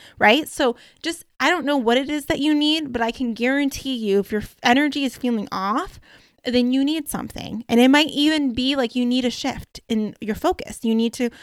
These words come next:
focus on something else related to the matter. You need to focus on the goodness that is there in your life versus the problem or whatever it is. Whatever,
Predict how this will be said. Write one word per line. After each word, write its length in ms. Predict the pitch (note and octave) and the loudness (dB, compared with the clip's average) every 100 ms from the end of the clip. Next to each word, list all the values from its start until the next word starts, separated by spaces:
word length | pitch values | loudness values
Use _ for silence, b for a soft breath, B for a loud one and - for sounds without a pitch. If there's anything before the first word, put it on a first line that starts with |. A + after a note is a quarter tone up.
| B | B
focus 360 | - C#4 C#4+ C4+ | -2 -2 -2 -4
on 100 | B3+ | -4
something 400 | D4 C#4 C#4+ B3+ | -4 -4 -4 2
else 380 | B3 C#4 A#3+ - | 2 2 0 0
related 340 | G3 F#3+ G3 | 0 0 -4
to 120 | - | -6
the 80 | G3 | -8
matter. 260 | F3+ F#3 A3 | -4 -2 -2
You 140 | G#3 | -2
need 140 | A3+ A#3 | -2 -2
to 40 | |
focus 320 | C4 B3 B3 | -4 -4 -4
on 120 | C4 | -4
the 80 | A#3 | -6
goodness 480 | G#3 A#3+ A#3+ B3 B3 | 0 2 4 2 0
that 180 | A#3 G#3 | -2 -4
is 140 | G#3+ | -4
there 300 | A#3 C4 C#4 | 0 2 2
in 120 | A3 | 2
your 140 | F3+ D#3 | -2 -10
life 260 | - - - | -10 -10 -6
versus 360 | A3 - G#3+ | -6 -6 -10
the 80 | A3 | -10
problem 720 | - B3+ B3 A#3+ - A2+ G3 | -6 0 4 4 4 -2 -2
or 100 | F#3+ | -4
whatever 400 | F#3+ F#3 G#3 G3+ | -2 -4 -2 0
it 100 | - | 2
is. 400 | A#3 - A#1+ - - b b b b | 2 2 -4 -12 -18 b b b b
Whatever, 500 | A#3 C#4+ C#4+ C#4+ | 2 4 4 2